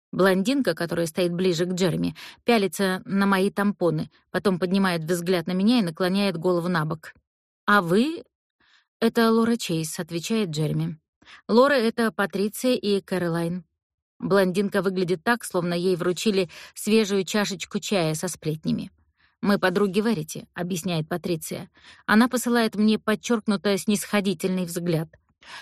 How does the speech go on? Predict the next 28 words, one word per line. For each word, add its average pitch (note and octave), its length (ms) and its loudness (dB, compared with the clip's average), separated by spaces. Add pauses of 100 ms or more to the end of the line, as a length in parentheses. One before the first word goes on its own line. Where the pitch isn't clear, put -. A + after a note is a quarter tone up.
(100)
«Кстати, G3 400 2
Верити, F#3 400 0
должно F#3+ 320 2
быть, A3+ 180 -2
лучше, C#4+ 340 0
раз E3+ 220 -2
к - 100 -8
ней F3 160 -2
приехала E3+ 480 -2
подруга». E3 580 -4 (160)
Она F3 200 2
смотрит F3 420 0
на F3 100 0
Джереми, F3+ 460 0 (240)
дожидаясь F#3+ 540 2
объяснений. E3 680 -4 (300)
«Или A3 260 6
Лора B3 500 4 (260)
твоя A3 560 2 (120)
подруга?» F3+ 540 -2 (880)
«Лора A#3+ 260 0
приехала G#3+ 480 0
из E3+ 200 0
Нью-Йорка. D#3+ 580 -4
Она A3+ 240 6
работает F3 600 0
с - 120 -10
Верити». D#3 480 -4